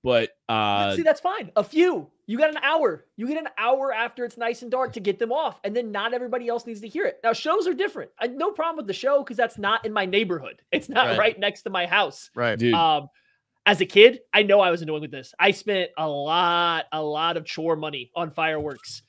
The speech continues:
Speaker 2: <laughs> I, we had hours worth of fireworks when I was a kid growing up, and it would took, like, the entire next day to clean up. I lived in a cul-de-sac. We had to sweep it out the next day. Like,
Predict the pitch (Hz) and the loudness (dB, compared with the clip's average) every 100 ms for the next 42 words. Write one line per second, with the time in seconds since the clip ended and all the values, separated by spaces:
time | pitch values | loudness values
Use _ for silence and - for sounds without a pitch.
0 | _ _ - - - 196 196 151 - 175 | _ _ -2 -2 2 2 2 -4 -6 -4
1 | 233 220 214 196 175 202 196 185 175 180 | -2 2 2 0 2 2 2 0 -2 -4
2 | 175 170 170 160 156 151 160 156 151 156 | -4 -4 -2 -2 -4 -6 -8 -8 -8 -10
3 | 156 151 151 147 151 - 156 156 160 - | -8 -6 -6 -4 -6 -6 -6 -6 -6 -6
4 | 175 170 - 160 139 156 180 170 170 - | -6 -6 -6 -10 -4 0 0 -2 -6 -6
5 | 175 156 - 165 160 151 139 151 143 139 | -6 -6 -10 -10 -8 -8 -6 -6 -6 -10
6 | - 180 180 208 190 190 _ _ _ 160 | -6 -4 -2 0 0 0 _ _ _ -2
7 | 143 135 - 143 - - 214 208 190 208 | -2 -6 -14 -16 -8 0 2 2 0 -2
8 | 196 - 208 170 | -4 -2 -2 -2